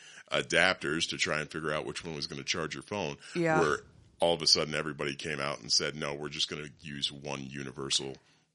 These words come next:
Speaker 1: U S B charging port."
Speaker 2: Almost everybody.
Speaker 1: For the most part.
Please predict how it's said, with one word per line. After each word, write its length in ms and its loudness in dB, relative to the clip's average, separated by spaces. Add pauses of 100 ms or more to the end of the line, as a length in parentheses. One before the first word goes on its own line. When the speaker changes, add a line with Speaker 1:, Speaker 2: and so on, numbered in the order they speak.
(120)
Speaker 1:
U 200 -2
S 120 4
B 180 -6
charging 360 -2
port." 160 -4
Speaker 2:
Almost 600 10
everybody. 400 -10 (1080)
Speaker 1:
For 920 4
the 100 12
most 160 4
part. 260 6